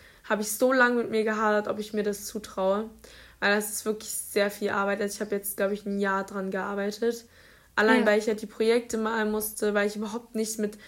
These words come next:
Speaker 1: Seitenplan und so kannte ich mich nicht aus. Ich wusste nicht, wie man Texte, äh, in die richtige Form schreibt, dass am Ende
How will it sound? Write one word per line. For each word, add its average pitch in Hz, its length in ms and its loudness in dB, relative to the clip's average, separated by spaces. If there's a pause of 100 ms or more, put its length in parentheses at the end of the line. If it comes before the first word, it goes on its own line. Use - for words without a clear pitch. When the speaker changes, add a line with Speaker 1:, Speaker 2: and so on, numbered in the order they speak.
(200)
Speaker 1:
Seitenplan 214 760 2
und 214 140 -2
so 214 120 -4
kannte 208 300 -6
ich - 100 -12
mich 208 100 -8
nicht 208 180 -6
aus. 208 260 -2
Ich - 120 -12
wusste 220 180 -4
nicht, 208 140 -6
wie 220 60 -4
man 208 220 -2
Texte, 208 680 -2 (520)
äh, - 260 -14
in 196 80 -8
die 226 80 -2
richtige 226 320 -2
Form 226 720 -2
schreibt, 214 380 0
dass 214 160 -2
am 214 100 -2
Ende 214 520 -2